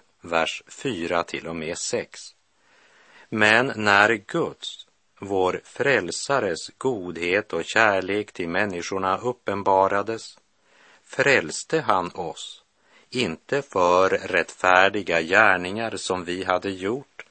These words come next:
utan på grund av sin barmhärtighet, genom ett bad till ny födelse och förnyelse i den helige ande, som han rikligt utgöt över oss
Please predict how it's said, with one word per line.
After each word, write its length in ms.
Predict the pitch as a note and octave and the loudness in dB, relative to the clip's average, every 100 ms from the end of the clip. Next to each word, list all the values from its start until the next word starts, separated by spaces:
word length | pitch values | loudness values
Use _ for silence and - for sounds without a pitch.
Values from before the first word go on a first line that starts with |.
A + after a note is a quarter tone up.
| _ _ _ _ _ _ | _ _ _ _ _ _
utan 320 | D3 D3 D3 | 0 4 4
på 140 | D#3 D3+ | 4 2
grund 560 | A#2 F#2 E2+ F2+ G#2 | 2 4 4 2 0
av 100 | A#2+ | 0
sin 280 | - E2 E2+ | 0 -4 0
barmhärtighet, 1400 | F2+ F2+ F2 C#3+ B2 _ - F#2+ G2 D3 G#2+ - _ _ _ _ _ _ - | 0 0 -2 -8 -10 _ -10 -10 -8 -8 -8 -10 _ _ _ _ _ _ -8
genom 400 | G2 F#2+ F#2 F2 | 0 2 2 -2
ett 180 | E2+ - | -6 -6
bad 560 | F2+ F#2 F#2+ A#2 B2 - - | 2 4 6 4 0 -6 -10
till 200 | C3 A2+ | -8 -6
ny 300 | D#2+ D#2 D2 | -6 -8 -10
födelse 920 | - A#2+ D#2 D2 F2+ F2+ - F#2+ - _ _ | -4 -2 -2 -4 -8 -10 -12 -12 -14 _ _
och 400 | _ G#2 G2+ - | _ -2 -2 -2
förnyelse 1200 | - G#2+ G#2+ G2 F2+ C3+ G2+ E2 D#2+ - D#2+ C#2+ - | -4 -2 -2 -4 -6 -8 -6 -6 -6 -8 -6 -6 -6
i 140 | G2 | -2
den 200 | E2+ D#2+ | 0 0
helige 840 | D#2+ G2+ A#2 F#2+ D#2+ D2+ D#2 D#2+ - | -4 -6 -6 -6 -6 -8 -8 -8 -6
ande, 640 | A2+ G#2+ F2+ F2+ C#3 - _ _ _ _ _ _ | -6 -6 -10 -12 -14 -16 _ _ _ _ _ _
som 240 | - F#2 | -6 -2
han 280 | E2+ D#2+ D2+ | 2 2 0
rikligt 880 | - F2 G#2+ D#2 - - D#3 C#3+ - - | -8 -6 -6 -8 -12 -12 -8 -8 -8 -8
utgöt 800 | A#2+ D2 - F2+ F#2+ D#2 D2+ - | -8 -8 -10 -6 -2 -2 -6 -12
över 480 | G#2+ G2 G#2 - D#2+ | -8 -2 -4 -4 -10
oss 400 | C2+ - - | -10 -12 -16